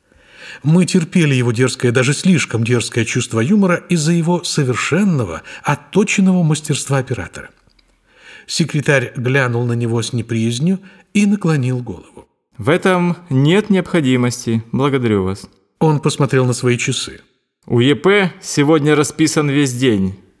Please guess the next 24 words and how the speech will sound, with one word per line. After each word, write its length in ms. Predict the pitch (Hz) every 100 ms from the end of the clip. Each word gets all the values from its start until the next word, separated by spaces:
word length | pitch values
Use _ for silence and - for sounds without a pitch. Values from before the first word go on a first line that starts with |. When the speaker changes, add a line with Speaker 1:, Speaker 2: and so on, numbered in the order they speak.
| _
Speaker 2:
Так 260 | - 139 127
что, 680 | - - 147 135 127 127 120
если 300 | 135 139 143
вы 120 | 131
уже 200 | 127 131
готовы". 560 | 131 - 175 170 156 151 - _ _ -
Speaker 1:
Добер 480 | 123 139 139 139 135
нажал 360 | 143 131 117 123
на 120 | 113
выключатель, 640 | 107 110 110 131 151 190 -
и 80 | 156
комнату 460 | 135 151 180 185
залил 320 | 156 165 156
свет 420 | 139 - 110 131 -
Юпитеров. 680 | 117 113 85 - - - _ _ _ _ _ - -
Грег 440 | 120 123 139 - -
подкорректировал 720 | 147 - 127 - 131 113 113
свою 220 | 113 110
аппаратуру, 480 | 104 98 98 185 196
сделал 340 | 123 180 139
пару 260 | 120 127 117
подгонок 540 | 120 113 127 196 196 -
и 120 | 220
кивнул, 500 | 180 131 123 117